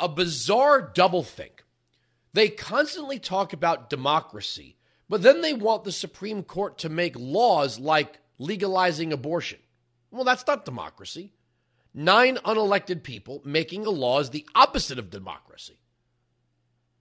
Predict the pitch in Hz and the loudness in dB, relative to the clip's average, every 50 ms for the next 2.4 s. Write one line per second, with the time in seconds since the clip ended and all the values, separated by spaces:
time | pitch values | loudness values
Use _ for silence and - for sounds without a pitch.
0 | _ _ _ _ _ _ _ _ _ _ _ _ _ _ _ - 156 202 254 269 | _ _ _ _ _ _ _ _ _ _ _ _ _ _ _ -10 -6 2 4 4
1 | 262 233 220 226 202 170 - - - 226 226 208 - - - - 151 160 175 190 | 4 4 2 2 0 0 -2 0 0 2 4 4 2 0 -4 -6 -4 -2 -2 -2
2 | 202 226 262 277 233 330 311 285 | -2 -2 -2 -2 -2 -4 -6 -8